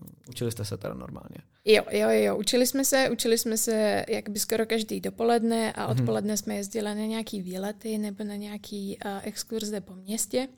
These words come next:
Speaker 1: Mhm.
Speaker 2: Takže jakoby nedá se říct, že bychom tam vyloženě prostě jenom vý-, eh, výletovali,
Speaker 1: Mhm.
Speaker 2: ale, ale vlastně jsme i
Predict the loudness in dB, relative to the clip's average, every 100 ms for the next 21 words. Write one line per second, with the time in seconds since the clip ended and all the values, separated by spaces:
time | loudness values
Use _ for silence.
0 | _ 2 2 2 -6 -6 -4 -2 -2 -2
1 | -2 -4 -4 -6 -2 0 0 0 0 2
2 | 2 2 -2 0 -2 -4 -2 -2 -2 -4
3 | -4 -4 -2 -4 -2 -4 -4 -8 -10 -6
4 | -4 -2 -2 -2 -4 -8 -8 -4 -4 -6
5 | -10 -14 _ _ -8 -6 -4 -6 -6 -4
6 | -4 -4 -2 0 -2 -6 -16 -4 -2 -2
7 | -4 -6 -6 -6 -6 -6 -4 -4 -4 -6
8 | -4 -4 -4 -6